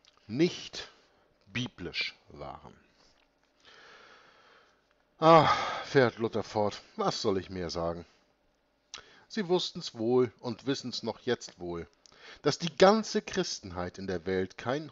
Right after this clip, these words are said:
Haupt über sich hat, on allein den Heiland Jesum Christum, Gottes Sohn,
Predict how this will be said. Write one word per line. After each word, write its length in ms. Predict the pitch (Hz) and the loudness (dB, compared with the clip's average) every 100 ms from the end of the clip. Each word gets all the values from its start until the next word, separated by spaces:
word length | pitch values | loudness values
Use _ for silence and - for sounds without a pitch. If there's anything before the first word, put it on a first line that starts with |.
| - | -10
Haupt 280 | 175 - - | -10 -10 -12
über 220 | 170 104 | -10 -10
sich 260 | 78 67 - | -10 -16 -20
hat, 200 | 147 - _ _ _ | -20 -20 _ _ _
on 200 | 127 131 | -2 0
allein 640 | 135 139 143 143 156 175 180 | 2 2 4 4 4 2 2
den 380 | 170 165 151 - | 0 0 -4 0
Heiland 540 | 127 135 131 131 127 - _ | 2 4 4 2 -2 -16 _
Jesum 560 | 117 113 117 107 113 117 | -2 0 0 -2 -6 -8
Christum, 600 | - 101 - - 78 80 | -8 -8 -8 -10 -12 -12
Gottes 440 | - 95 - 98 - - | -12 -10 -10 -14 -16 -14
Sohn, 360 | 92 113 87 | -8 -8 -8